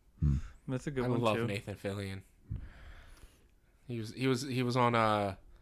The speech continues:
Speaker 3: Modern Family. I've been rewa-, or watching through Modern Family, and he was on a couple episodes of Modern Family. It was fantastic. It's just like, these are some of the best episodes 'cause I love Nathan Fillion.
Speaker 1: Okay. Nathan Fillion's good.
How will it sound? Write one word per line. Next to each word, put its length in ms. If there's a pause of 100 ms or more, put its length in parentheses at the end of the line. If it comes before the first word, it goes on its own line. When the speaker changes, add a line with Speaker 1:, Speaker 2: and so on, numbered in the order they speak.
(180)
Speaker 3:
Modern 340
Family. 340
I've 160
been 320
rewa-, 380
or 120
watching 300
through 160
Modern 260
Family, 320
and 80
he 100
was 120
on 120
a 40
couple 260
episodes 320
of 60
Modern 180
Family. 240
It 40
was 100
fantastic. 800 (360)
It's 100
just 100
like, 140
these 160
are 40
some 140
of 60
the 60
best 280
episodes 460
'cause 140
I 80
love 220
Nathan 280
Fillion. 420 (200)
Speaker 1:
Okay. 260 (1000)
Nathan 340
Fillion's 360
good. 120